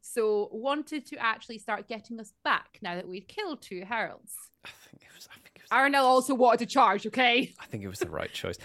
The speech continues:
Speaker 2: Yeah, so, so, I mean, uh, l-, yeah, the, again, we're being, like, hyper, hyper, uh, critical because we got out.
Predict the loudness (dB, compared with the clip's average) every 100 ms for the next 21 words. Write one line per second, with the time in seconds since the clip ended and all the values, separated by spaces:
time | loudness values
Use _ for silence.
0 | 0 6 6 6 0 6 8 8 6 4
1 | 2 0 -2 -4 -8 -16 -16 -16 -20 -8
2 | -8 -4 2 2 2 -2 0 4 4 6
3 | 4 2 0 -6 -8 0 2 2 0 2
4 | 0 -4 -4 -4 -4 -6 -4 -4 -8 -14
5 | _ -10 -8 -8 -6 -4 -4 -6 -12 -10
6 | 0 2 2 0 -12 _ -20 -20 _ _
7 | _ _ _ -12 -6 4 6 8 6 2